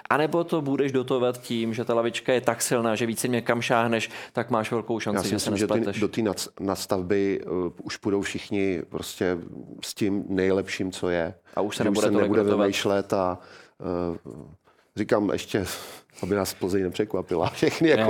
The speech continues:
Speaker 2: loni.
Speaker 3: myslím si, že může určitě.
Speaker 1: O Plzni se
Speaker 2: Jako,
Speaker 1: určitě
Speaker 2: aby nás
Speaker 1: můžeme ještě
Speaker 2: nepřekvapila
Speaker 1: pobavit,
Speaker 2: zase
Speaker 1: ne?
Speaker 2: jako loni, no.
Speaker 1: <laughs> Ještě bych se zastavil u Slávy. U vás to bylo trošku jiné, protože jste byl golman, ale umíte si představit situaci, kdy na vlastně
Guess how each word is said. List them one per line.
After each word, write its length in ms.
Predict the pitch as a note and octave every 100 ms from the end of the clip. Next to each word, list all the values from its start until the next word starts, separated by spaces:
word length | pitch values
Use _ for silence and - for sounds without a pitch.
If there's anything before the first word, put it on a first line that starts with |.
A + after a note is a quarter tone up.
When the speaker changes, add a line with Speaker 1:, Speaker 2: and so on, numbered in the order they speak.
| D3+
Speaker 2:
loni. 300 | C3+ C#3 G#2+ A2 -
Speaker 3:
myslím 340 | A2 A2 C3+ B2
si, 140 | C3
že 100 | B2+
může 260 | C#3 C#3 F3+
určitě. 400 | D3+ - C#3 A#2
Speaker 1:
O 100 | B2
Plzni 280 | D#3 D#3+ B2
se 100 | A#3
Speaker 2:
Jako, 100 | F#3+
Speaker 1:
určitě 280 | - G3+ -
Speaker 2:
aby 160 | C3 E3+
nás 80 |
Speaker 1:
můžeme 160 | E3+ E3
ještě 120 | D#3
Speaker 2:
nepřekvapila 280 | A#3+ F3+ C3+
Speaker 1:
pobavit, 240 | F3 D#3+
Speaker 2:
zase 120 | G#2+ E3+
Speaker 1:
ne? 40 |
Speaker 2:
jako 180 | D#3 D#3+
loni, 280 | D#3 D3+ A#2
no. 160 | A2 C3 - -
Speaker 1:
<laughs> 240 | - G3+
Ještě 280 | B2 C3+ F3+
bych 140 | F#3
se 100 | G#3
zastavil 400 | F3+ E3 F#3 F#3
u 100 | D#3
Slávy. 400 | D3+ E3+ D#3+ E3+ E3+ F3 E3+ D#3+
U 100 | C#3
vás 200 | D3 D#3
to 80 | E3
bylo 180 | E3+
trošku 380 | E3 D#3 - F#3
jiné, 360 | D#3+ C3 A#2+ B2
protože 360 | C3 B2 B2
jste 160 | B2 C3+
byl 180 | C3 D3
golman, 420 | C3 B2+ C3 C#3 - - -
ale 280 | G#2+ A#2+ B2
umíte 280 | C3 C#3 D3+
si 120 | E3
představit 520 | - C#3+ - C3+ C#3+
situaci, 760 | E3 C#3+ C3+ C3+ C3+ C#3 C3 C3+
kdy 380 | B2+ B2 A2+
na 400 | A2 A2 G#2+ F#2+ B1 -
vlastně 480 | G#2 - A2+ F#2+